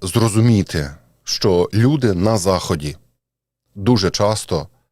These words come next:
навіть близько нас не розуміють. Е, і не про західних людей, давайте я скажу про себе, про себе особисто. Я від тринадцятого року по сьогодні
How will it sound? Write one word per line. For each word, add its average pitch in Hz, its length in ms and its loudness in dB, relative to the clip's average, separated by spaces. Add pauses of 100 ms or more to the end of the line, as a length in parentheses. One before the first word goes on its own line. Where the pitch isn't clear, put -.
(460)
навіть 110 340 0
близько 98 460 0
нас 92 320 -4
не 87 60 -2
розуміють. 73 680 -6 (1700)
Е, 82 600 0 (460)
і 117 200 -8
не 156 160 4
про 160 120 0
західних 110 500 -2
людей, 156 260 0
давайте 113 380 2
я 98 60 0
скажу 104 280 -2
про 101 140 -4
себе, 69 400 -6 (480)
про 80 280 0
себе 82 300 -2
особисто. 87 640 -2 (920)
Я 160 580 -2 (580)
від 110 200 0
тринадцятого 101 800 -2
року 160 400 -2 (440)
по 101 120 -2
сьогодні 123 640 -2